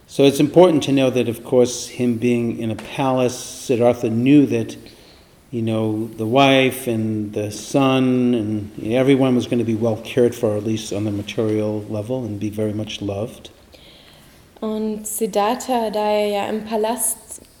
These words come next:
Speaker 2: lebte, wusste natürlich, dass seine Frau und auch sein Sohn sehr gut versorgt sein werden.
Speaker 1: And I'm jumping ahead in the story, but you should know this so that you can feel at least a little relief.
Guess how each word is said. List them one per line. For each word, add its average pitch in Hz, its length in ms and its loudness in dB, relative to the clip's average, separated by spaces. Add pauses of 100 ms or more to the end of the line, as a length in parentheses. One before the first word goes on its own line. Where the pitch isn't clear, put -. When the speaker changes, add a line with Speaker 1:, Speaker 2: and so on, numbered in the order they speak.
Speaker 2:
lebte, 226 880 -2 (460)
wusste 233 520 -2
natürlich, 220 720 -2
dass - 480 -4 (300)
seine 220 400 -2
Frau 226 420 0
und 226 140 -4
auch 214 140 -8
sein 220 360 -4
Sohn 226 600 0 (100)
sehr 220 280 2
gut 226 260 -2
versorgt 214 640 -4
sein 190 340 -6
werden. 190 480 -8 (680)
Speaker 1:
And 156 100 6
I'm 147 140 8
jumping 165 380 8
ahead 131 240 2
in 120 140 2
the 110 80 -6
story, 123 320 6
but 117 200 0
you 131 100 0
should 113 220 -4
know 120 160 2
this 110 200 -4
so 113 100 -2
that 104 140 -2
you 113 140 -4
can 107 240 -4
feel 110 260 -4
at 104 160 -6
least 120 260 -2
a 107 40 -2
little 110 260 -2
relief. 98 580 -8